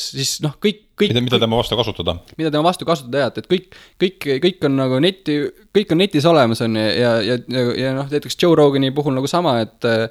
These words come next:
Speaker 1: et see, ta saade on kolm pool tundi ja, ja sa saadki täpselt selle,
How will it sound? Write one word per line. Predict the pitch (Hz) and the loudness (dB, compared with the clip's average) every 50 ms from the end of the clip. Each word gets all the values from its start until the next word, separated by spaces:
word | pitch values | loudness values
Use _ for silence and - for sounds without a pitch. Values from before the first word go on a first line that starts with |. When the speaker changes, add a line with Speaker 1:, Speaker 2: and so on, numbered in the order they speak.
| - - - - - - - - _ | -8 -14 -20 -20 -20 -20 -20 -20 _
Speaker 1:
et | - 120 113 - _ _ _ | -10 -10 -10 -10 _ _ _
see, | - - - - 120 120 123 120 117 120 117 117 117 120 120 117 117 - | -10 -6 -4 -2 0 0 0 0 0 0 0 -2 -2 -4 -6 -8 -12 -12
ta | _ - 135 | _ -8 -2
saade | 135 170 170 160 147 | 0 2 2 2 0
on | 139 139 | -2 -2
kolm | 160 180 175 160 151 | 0 0 0 0 2
pool | 165 160 147 | 0 0 2
tundi | 143 185 214 226 196 147 143 135 | 2 0 0 0 0 -2 -2 -2
ja, | 131 131 131 - | 0 0 -2 -2
ja | - - 131 123 | -2 -4 -4 -6
sa | - 127 | -6 -4
saadki | 143 185 202 180 - - 117 | -2 -2 -2 -2 -4 -4 -4
täpselt | 143 160 - - 110 - | -4 -4 -4 -6 -8 -8
selle, | - 123 120 113 110 | -8 -6 -4 -4 -4